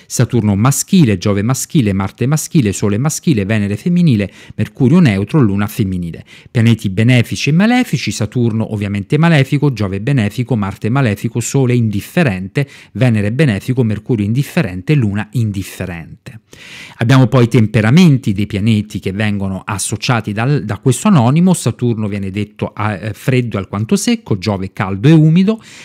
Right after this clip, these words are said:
Marte caldo e secco, Sole caldo e alquanto secco, Venere umido e alquanto caldo. Interessante questa attribuzione, Mercurio secco e umido, Luna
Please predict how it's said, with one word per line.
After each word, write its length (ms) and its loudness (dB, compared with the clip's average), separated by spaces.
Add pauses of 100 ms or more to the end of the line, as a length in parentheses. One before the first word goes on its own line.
(140)
Marte 440 2
caldo 300 -2
e 40 4
secco, 460 -2
Sole 340 -2
caldo 380 0
e 40 -4
alquanto 380 -4
secco, 400 0
Venere 440 -2
umido 460 2
e 140 0
alquanto 720 -2
caldo. 840 0 (240)
Interessante 840 -6
questa 240 -6
attribuzione, 580 -2
Mercurio 540 0 (260)
secco 340 2
e 40 6
umido, 340 6
Luna 440 2